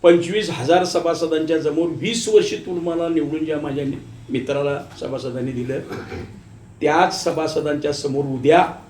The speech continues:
खाली मान घालायला जायला लागू नये म्हणून येत्या वर्ष ते दोन वर्षात तो राजीनामा देऊन घराकडे जातोय का नाही बघा.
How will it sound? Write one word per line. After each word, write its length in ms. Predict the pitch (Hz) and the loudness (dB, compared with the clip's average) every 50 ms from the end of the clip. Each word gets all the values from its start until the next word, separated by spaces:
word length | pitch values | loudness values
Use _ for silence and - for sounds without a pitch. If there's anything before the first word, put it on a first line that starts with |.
| - - - - - - - - - | -20 -20 -20 -20 -20 -20 -20 -18 -10
खाली 220 | - 131 120 156 | -4 0 2 2
मान 260 | 175 180 170 170 180 170 | 4 4 2 2 2 2
घालायला 360 | 156 147 147 143 143 143 143 | 2 2 0 0 0 0 -2
जायला 420 | 143 123 131 131 127 127 139 143 143 | -2 -4 -4 -4 -4 -2 -2 -2 -2
लागू 360 | 135 127 123 117 120 156 165 | 0 0 0 2 4 4 6
नये 120 | 165 165 170 | 6 4 4
म्हणून 300 | 160 139 151 143 127 117 117 - - - - - - - | 2 0 0 0 -2 -4 -6 -10 -16 -20 -20 -20 -8 2
येत्या 380 | - 185 185 190 190 247 254 262 | 4 4 4 6 6 6 6 10
वर्ष 340 | 233 226 226 214 - - - - | 8 8 8 6 2 -4 -4 -4
ते 80 | 254 | -4
दोन 260 | 240 190 214 208 208 | 0 6 8 8 8
वर्षात 340 | 208 202 185 170 202 175 - - | 8 4 4 0 -2 -2 2 2
तो 80 | 214 | 4
राजीनामा 420 | 208 196 175 185 185 196 190 190 180 | 4 4 2 2 0 0 0 -2 0
देऊन 260 | 175 185 185 196 196 | -2 -2 -2 -2 -2
घराकडे 300 | 180 165 175 175 175 175 | 0 0 0 0 0 0
जातोय 240 | 180 170 170 175 170 | 0 0 2 2 2
का 100 | 170 170 | 2 2
नाही 120 | 160 160 | 0 -2
बघा. 180 | 160 156 - | -2 -4 -10